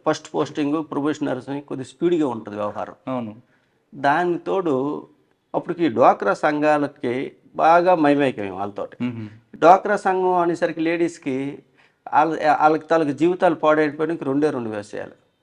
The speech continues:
Speaker 1: ఒకటి హాల్కాలు, రెండు పేకాట.
Speaker 2: మ్మ్.
Speaker 1: ఈ రెండిట్ల మీద కానీ మనం దృష్టి కానీ పెడితే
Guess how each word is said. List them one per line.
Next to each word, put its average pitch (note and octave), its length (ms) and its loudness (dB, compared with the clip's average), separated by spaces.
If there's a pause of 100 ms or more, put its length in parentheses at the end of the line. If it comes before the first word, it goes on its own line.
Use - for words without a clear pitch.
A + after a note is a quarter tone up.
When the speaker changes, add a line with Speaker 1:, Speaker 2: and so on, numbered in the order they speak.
(320)
Speaker 1:
ఒకటి E3 600 -4 (440)
హాల్కాలు, E3 640 2 (540)
రెండు G3+ 180 -2
పేకాట. - 380 -6 (280)
Speaker 2:
మ్మ్. A2+ 260 -6 (300)
Speaker 1:
ఈ F3+ 100 6
రెండిట్ల A3+ 480 2
మీద G#3+ 180 0
కానీ G3 200 2
మనం D#3 200 2
దృష్టి D3+ 260 -6
కానీ D#3 140 4
పెడితే A2 460 -8